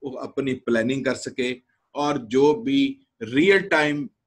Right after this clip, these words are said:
एक organizations के अंदर भी processes चल रहे, real time system होते हैं, जिसके अंदर jobs चल रही होती हैं और आपको फौरी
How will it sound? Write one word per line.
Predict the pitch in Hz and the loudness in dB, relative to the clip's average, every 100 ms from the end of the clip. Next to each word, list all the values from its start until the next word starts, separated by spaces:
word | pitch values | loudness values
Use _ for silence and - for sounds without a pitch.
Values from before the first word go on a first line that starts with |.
| - | -2
एक | 131 135 | 0 0
organizations | 113 123 123 120 117 135 123 | -4 -6 -4 -4 -4 -6 -6
के | 123 | -4
अंदर | 117 117 120 | -2 -2 -4
भी | 107 127 | -4 -6
processes | 135 127 110 120 110 123 113 | -4 -8 -8 -8 -6 -6 -8
चल | 113 | -8
रहे, | 107 113 113 | -8 -8 -4
real | 120 170 165 | 0 0 0
time | 139 135 | -2 -4
system | 135 117 131 127 | -6 -10 -8 -6
होते | 104 117 | -6 -6
हैं, | 127 131 _ _ _ _ - | -8 -10 _ _ _ _ -8
जिसके | 127 - 143 | -6 0 0
अंदर | 135 139 | 2 0
jobs | 117 117 120 127 - - | -2 0 4 4 2 -4
चल | 123 | -4
रही | 113 127 | -4 -4
होती | 120 - 123 127 | -4 -6 -8 -8
हैं | 127 _ _ _ _ 135 | -8 _ _ _ _ -4
और | 135 | -2
आपको | 123 120 120 - 143 139 - | 0 0 -2 -2 -4 -4 -2
फौरी | 120 131 131 | 0 2 -2